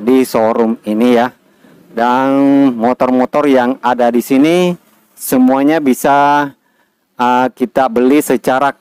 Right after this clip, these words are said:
cash dan kredit. Untuk mengetahui harga-harga motor yang ada di sini, simak terus videonya.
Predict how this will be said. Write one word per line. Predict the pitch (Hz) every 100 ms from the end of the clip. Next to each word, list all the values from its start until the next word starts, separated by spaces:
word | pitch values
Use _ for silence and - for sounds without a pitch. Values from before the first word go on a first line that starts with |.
| -
cash | 170 165 -
dan | 139 131 135 135 135 - -
kredit. | 143 139 127 151 - _ _ _ _ _ _ _ _ _ - - - -
Untuk | 233 254 170 196 202 196 _ _
mengetahui | 143 156 151 170 151 170 185 156
harga-harga | 139 139 135 127 131 120 123 120
motor | 120 - 120 120
yang | 117 113 -
ada | 117 117
di | 110 104
sini, | 113 135 170 180 180
simak | 139 131 139 151 -
terus | - 180 190
videonya. | - 190 185 196 202 180 127 107 104